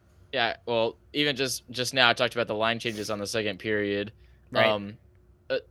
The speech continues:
Speaker 1: especially last season a lot, but he talks about how the players need to prepare themselves and pretty much takes all the blame away from him. Like, there's something you can do as a coach to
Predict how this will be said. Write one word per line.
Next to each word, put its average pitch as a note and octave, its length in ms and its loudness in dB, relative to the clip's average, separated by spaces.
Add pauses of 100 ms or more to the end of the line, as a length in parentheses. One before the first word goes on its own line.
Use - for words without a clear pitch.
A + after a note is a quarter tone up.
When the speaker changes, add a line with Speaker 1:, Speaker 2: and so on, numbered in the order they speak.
(360)
Speaker 1:
especially B2 760 2 (200)
last A#2 320 2
season C#3+ 260 -4
a C3+ 100 -4
lot, C#3 320 4
but A2 280 2 (220)
he - 60 -14
talks B2 280 2
about A#2 220 2
how A#2 240 4
the G#2+ 120 -8
players A#2 400 -2
need A2+ 160 -8
to A2 320 0
prepare A#2+ 360 0
themselves A2 720 0 (320)
and A2 280 -6
pretty A#2 180 0
much - 380 -4
takes A#2 260 0
all G#2+ 220 2
the G#2+ 500 0
blame G#2+ 300 0
away G#2 200 0
from G#2 160 -4
him. A2 380 -4 (180)
Like, F#2+ 260 -6 (440)
there's B2 200 -2
something A#2+ 380 2
you A2 100 -2
can G#2+ 120 -8
do G#2 120 0
as G2+ 120 -2
a F#2+ 40 -8
coach G2 320 -2
to F#2+ 220 0